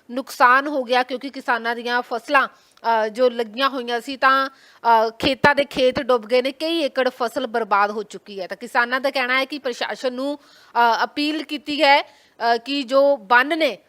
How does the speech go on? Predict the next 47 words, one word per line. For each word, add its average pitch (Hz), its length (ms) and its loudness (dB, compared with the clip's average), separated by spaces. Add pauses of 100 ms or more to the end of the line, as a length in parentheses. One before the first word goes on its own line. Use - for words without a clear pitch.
(160)
ਤੁਸੀਂ 277 300 -8
ਬੰਨ੍ਹ 262 240 4
ਹੈ, 311 40 6
ਉਸ 285 200 -2
ਨੂੰ 262 160 -6
ਹੋਰ 262 220 4
ਮਜ਼ਬੂਤ 262 420 -6
ਕੀਤਾ 254 240 -4
ਜਾਵੇ, 240 280 -2
ਤਾਂ 254 200 0
ਜੋ 269 300 2 (300)
ਉਹਨਾਂ 262 220 0
ਦੇ 285 100 -10
ਖੇਤਾਂ 269 400 -2
ਤੱਕ 277 240 0
ਪਾਣੀ 247 300 -2
ਨਾ 240 280 2
ਆਵੇ। 240 220 2
ਜੇਕਰ 247 300 -4
ਉੱਥੇ 240 240 -2
ਹੀ 285 140 -6
ਪਾਣੀ 240 280 -2
ਰੁਕ 233 200 -4
ਜਾਵੇ, 240 360 2 (360)
ਤਾਂ 277 340 6
ਉਹਨਾਂ 262 320 0
ਦੇ 302 80 -4
ਪਿੰਡਾਂ 247 340 0
ਦੇ 262 80 -4
ਵਿੱਚ 247 200 -8
ਇਹ 262 100 -4
ਜੋ 254 100 -8
ਸਮੱਸਿਆ 254 480 0
ਆ 247 160 4
ਰਹੀ 240 180 -4
ਹੈ, 254 40 2
ਜੋ 262 140 -10
ਬਰਸਾਤੀ 233 520 -4
ਪਾਣੀ 226 280 -2
ਦੀ 262 260 -8 (300)
ਨਿਕਾਸੀ 254 500 0
ਕੀਤੀ 285 320 -10
ਜਾ 247 220 4
ਰਹੀ 254 200 -4
ਹੈ 311 100 6
ਔਰ 262 160 2 (100)
ਉੱਧਰੋਂ 262 420 0